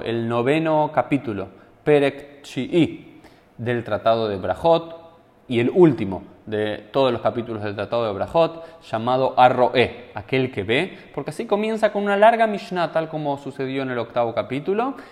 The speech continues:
y luego de una gran, una larga Mishnah, que en realidad no es una Mishnah, sino son muchas Mishnayot juntos, todo el Tratado junto, luego la Gemara se dedica por las próximas páginas a desarrollarlo,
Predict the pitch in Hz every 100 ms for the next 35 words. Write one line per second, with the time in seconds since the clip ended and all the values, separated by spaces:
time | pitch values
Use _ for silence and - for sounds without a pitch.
0 | - 170 202 214 196 190 165 156 190 185
1 | - 165 156 143 131 - 123 170 175 156
2 | 131 - 156 147 135 123 127 127 120 110
3 | 151 165 131 120 120 147 170 151 120 110
4 | 113 120 117 - 196 185 - 165 147 165
5 | 185 196 262 220 220 220 - - 190 190
6 | 180 156 151 151 156 151 151 151 131 131
7 | 147 147 131 127 131 123 127 123 - -
8 | - - - 117 120 - - - - -
9 | _ _ _ - 120 113 110 113 - 120
10 | 113 110 107 104